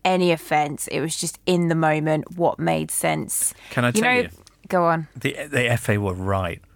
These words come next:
Speaker 2: Because rock, paper, scissors, which you might think is equally as arbitrary as the f-, toss of a coin, it's not. 'Cause Duncan Alexander has crunched the numbers on rock, paper, scissors. <laughs>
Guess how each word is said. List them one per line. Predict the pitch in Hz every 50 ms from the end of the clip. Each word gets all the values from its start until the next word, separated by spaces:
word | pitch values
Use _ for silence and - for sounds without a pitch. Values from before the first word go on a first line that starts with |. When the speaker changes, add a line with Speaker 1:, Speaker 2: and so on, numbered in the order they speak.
| _ _ _ _ -
Speaker 2:
Because | - 117 - 120 110
rock, | 120 139 190 127 147 -
paper, | 175 160 - 147
scissors, | 127 - - 180 147 123 101 - - -
which | - 117 120 123
you | 123 185 233
might | 233 190 151 117 110
think | - - 135 104 92 90 95 - - _ _ - - - - _
is | - 123 123 - -
equally | 220 247 214 - - 165 151 131
as | 120
arbitrary | 123 131 143 147 139 127 - - - 117 101 101 -
as | 110 - -
the | 113
f-, | - - - _ _
toss | - 131 123 -
of | -
a | 110
coin, | - 120 113 131
it's | 127 -
not. | 151 156 185 233 214 123 90 - - - _ _ _ _ _ _ _
'Cause | - 135 123
Duncan | - - 190 220 220 - - 185
Alexander | 180 170 160 - 135 160 170 170 170 156 117 92 80 78 80 - - _ _ _ _ _
has | 117 107
crunched | - - - - 165 160 151 127 - -
the | 151 135
numbers | 131 143 139 123 101 90 87 90 - - -
on | - 101 101
rock, | 101 110 113 113 - -
paper, | - 117 107 - - 107
scissors. | - - 135 120 - 101 85 92 - - -
<laughs> | -